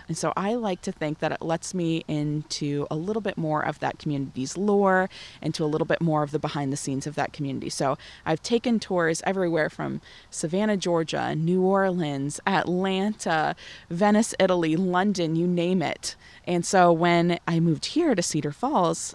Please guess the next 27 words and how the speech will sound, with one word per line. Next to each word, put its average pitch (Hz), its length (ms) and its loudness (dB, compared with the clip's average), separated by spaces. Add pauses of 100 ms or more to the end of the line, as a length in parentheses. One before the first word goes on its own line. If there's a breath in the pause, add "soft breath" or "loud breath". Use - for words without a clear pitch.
I 175 100 -6
thought, 170 260 -4
"Well, 175 80 -4
shoot, 349 280 0
I 165 260 -2
really 208 180 0
wish 226 180 2
there 220 80 2
was 202 140 2
a 196 40 0
ghost 226 300 2
tour 247 160 2
in 233 60 2
Cedar 233 240 0
Falls 320 320 -2
that 302 80 2
I 160 100 4
could - 160 -4
take." - 360 -4 (920 loud breath)
And 165 100 4
about 151 200 4
thirty 151 200 2
seconds 151 320 -2
later, 156 180 2
I 185 60 4
thought, 233 160 0
"Well, 330 180 -2